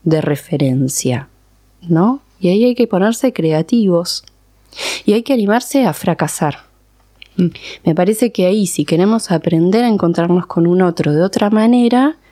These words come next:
Speaker 1: tenemos que probar y estar dispuestos a fallar.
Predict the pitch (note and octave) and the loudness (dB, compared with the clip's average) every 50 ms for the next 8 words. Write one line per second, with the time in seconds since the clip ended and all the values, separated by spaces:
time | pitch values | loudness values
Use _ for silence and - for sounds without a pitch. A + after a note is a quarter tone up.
0 | _ _ _ _ - F3 E3+ F3 G3+ A3 - - - - F3 E3+ - - D#3+ E3+ | _ _ _ _ -2 0 0 0 -2 -2 -4 -4 -4 -4 -4 -2 -2 -2 0 0
1 | E3 E3+ E3+ F3+ F#3 G3 G#3 A#3 A#3 - _ _ - F#3 E3+ - - G#3 G3+ G#3+ | 0 0 0 0 0 0 -2 -4 -6 -8 _ _ -4 -2 -2 0 -2 -2 -2 -2
2 | G#3 - - - G3+ - - - A#3 G3+ - - E3 - - - - D3 C#3+ - | -4 -4 -4 -4 -6 -4 -4 -4 -4 -4 -2 -4 -6 -6 -6 -6 -4 -2 -2 -2
3 | - - D#3+ C3+ A#2+ - - | -2 -2 -2 -2 -2 -6 -10